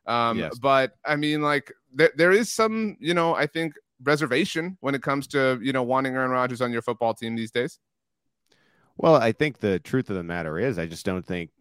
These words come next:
Speaker 2: and I, I finally think this is real, I don't think that Green Bay wants him anymore. I think they're ready to, to once again move on from this quarterback at the end of his career that isn't sure if he wants to keep going or stay with the team or go elsewhere or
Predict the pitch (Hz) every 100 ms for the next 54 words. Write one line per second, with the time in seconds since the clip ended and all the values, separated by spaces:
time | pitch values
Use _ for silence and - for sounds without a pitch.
0 | _ _ - 90 - 87 - 101 95 87
1 | 90 87 - 78 78 95 107 82 90 92
2 | - 90 82 _ 82 80 - 90 92 90
3 | 82 78 117 - 87 65 65 57 - _
4 | - 80 98 92 92 85 85 87 85 80
5 | 78 71 _ - 87 85 90 92 82 85
6 | 87 87 87 82 82 87 85 - 82 82
7 | 82 78 _ 82 78 - 92 87 82 87
8 | 82 82 82 76 82 85 85 - 80 82
9 | 85 78 85 85 85 - 87 85 80 82
10 | 95 - 95 101 92 - 92 95 95 92
11 | 90 87 80 78 76 76 - - 104 101
12 | 95 - - 101 95 95 95 87 78 73
13 | 82 85 95 101 95 - 92 87 87 85
14 | 82 80 78